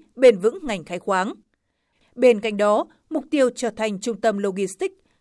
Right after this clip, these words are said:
trung tâm kinh tế biển, nông nghiệp sinh thái, xanh, sạch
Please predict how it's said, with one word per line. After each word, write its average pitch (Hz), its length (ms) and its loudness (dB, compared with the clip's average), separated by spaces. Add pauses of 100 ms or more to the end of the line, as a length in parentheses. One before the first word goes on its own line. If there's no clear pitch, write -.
trung 294 180 -4
tâm 233 300 2
kinh 202 180 -6
tế 208 100 -2
biển, 233 260 0 (360)
nông 233 240 -2
nghiệp 208 180 -2
sinh 202 200 -12
thái, 196 380 -8
xanh, 220 420 -2 (140)
sạch 233 240 -2